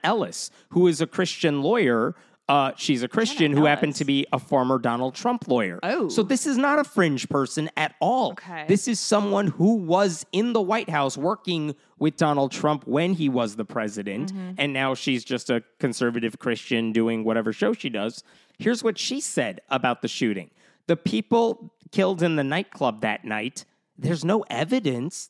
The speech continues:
Speaker 1: that they were Christians. Assuming they have not accepted the truth or affirmed Christ as the Lord of their life,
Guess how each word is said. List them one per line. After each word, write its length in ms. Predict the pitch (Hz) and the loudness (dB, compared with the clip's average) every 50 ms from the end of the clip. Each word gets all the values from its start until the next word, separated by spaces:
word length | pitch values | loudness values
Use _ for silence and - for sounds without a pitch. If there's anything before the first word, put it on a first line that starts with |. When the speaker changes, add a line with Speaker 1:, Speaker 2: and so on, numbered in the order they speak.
| _ _ | _ _
Speaker 1:
that 160 | 180 175 - | -4 -2 -2
they 120 | - 127 | -2 -2
were 160 | 127 127 156 156 | 0 0 -2 -4
Christians. 880 | - - 262 - - - - - 240 214 120 87 - - - - - _ _ _ _ _ _ _ _ - | -4 -6 -6 -6 -6 -6 -2 -2 0 0 -2 -4 -8 -12 -14 -14 -16 _ _ _ _ _ _ _ _ -2
Assuming 680 | 151 - - - 170 208 262 247 156 131 151 214 247 165 | -2 -2 0 0 0 2 2 2 0 0 0 -2 -2 -2
they 120 | 131 123 | -2 -2
have 120 | 117 110 110 | -2 -2 -2
not 220 | 123 120 127 123 | -2 0 0 0
accepted 560 | 107 - - - 131 151 - - 214 185 131 | -2 -6 -8 -6 -6 -6 -4 -2 -2 -2 0
the 80 | 110 104 | -2 -4
truth 460 | - - - - 170 220 220 196 - | -4 -4 -2 0 0 2 2 0 -2
or 80 | 110 107 | -4 -4
affirmed 400 | 101 - - 123 117 110 101 - | -4 -2 -4 -4 -4 -4 -6 -10
Christ 400 | - - 139 143 160 143 - - 135 | -4 -2 0 0 0 -2 -4 -6 -8
as 140 | 120 107 | -8 -4
the 100 | 113 113 107 | -4 -4 -2
Lord 220 | 104 117 123 127 | 0 0 -2 -2
of 120 | 120 107 117 | -2 -4 -4
their 160 | 110 107 110 | -4 -4 -2
life, 340 | 123 175 190 170 143 - | -2 -2 -2 -2 -4 -8